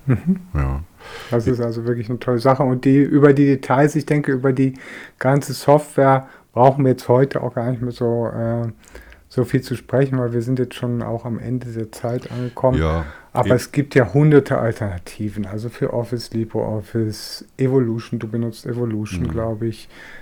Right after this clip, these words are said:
Speaker 1: Ich benutze Thunderbird. Telefonie hast du grad schon erwähnt.
Speaker 2: Genau.
Speaker 1: Dann alles,
Speaker 2: Flin-,
Speaker 1: was irgendwie
Speaker 2: Flintphone
Speaker 1: spezial
Speaker 2: hatten
Speaker 1: ist.
Speaker 2: wir auch
Speaker 1: Ja.
Speaker 2: mal, jetzt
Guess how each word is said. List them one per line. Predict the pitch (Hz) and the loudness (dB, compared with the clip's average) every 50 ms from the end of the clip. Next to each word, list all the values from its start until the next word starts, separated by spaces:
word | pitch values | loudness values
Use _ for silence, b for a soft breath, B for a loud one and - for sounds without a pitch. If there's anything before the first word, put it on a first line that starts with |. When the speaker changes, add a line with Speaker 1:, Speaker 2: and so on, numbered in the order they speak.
| B B B | B B B
Speaker 1:
Ich | - 123 117 - | -2 -2 -2 0
benutze | - 117 113 - - - - - | -2 -2 -2 -2 -6 -8 -8 -4
Thunderbird. | 107 101 104 101 101 95 95 - 101 101 104 101 104 104 - - - - - - - - - - | -2 -2 0 -2 -2 -4 -6 -6 -4 -4 -2 -4 -4 -6 -8 -12 -18 -18 -20 -20 -20 -20 -14 -6
Telefonie | - - 120 117 - - 127 123 120 117 | 0 0 0 0 0 0 0 2 2 2
hast | 117 113 - - | 0 -2 -2 -6
du | 120 | -8
grad | - - 117 117 113 - | -4 -2 -2 -2 -2 -2
schon | - 117 - | -6 -6 -4
erwähnt. | 113 113 104 - 113 110 110 110 110 107 - - - - - - B B B B B B B B B B B B B B B B B B B B B _ _ _ _ _ - | -6 -6 -4 -2 -2 0 0 -2 -2 -4 -8 -12 -20 -20 -20 -20 B B B B B B B B B B B B B B B B B B B B B _ _ _ _ _ -8
Speaker 2:
Genau. | 90 85 | -2 4
Speaker 1:
Dann | 82 123 127 139 139 135 135 131 - - | 6 6 8 8 6 6 4 2 0 -2
alles, | - 113 123 143 151 143 - | 2 6 6 6 6 6 4
Speaker 2:
Flin-, | - 135 | 0 0
Speaker 1:
was | 127 - | 0 2
irgendwie | - 135 127 117 120 131 | 4 2 2 2 2 0
Speaker 2:
Flintphone | - 101 101 98 95 | 0 0 0 -2 -2
Speaker 1:
spezial | 87 92 135 120 120 | 0 2 2 4 4
Speaker 2:
hatten | 135 160 | 2 2
Speaker 1:
ist. | 160 | 0
Speaker 2:
wir | 85 | 0
auch | 92 98 95 - | -4 -4 -6 -6
Speaker 1:
Ja. | - 131 127 | -4 -4 -2
Speaker 2:
mal, | 120 92 92 92 92 92 92 92 82 | -2 -2 -2 -4 -4 -4 -4 -6 -6
jetzt | 76 80 78 - - - | -6 -8 -10 -10 -14 -20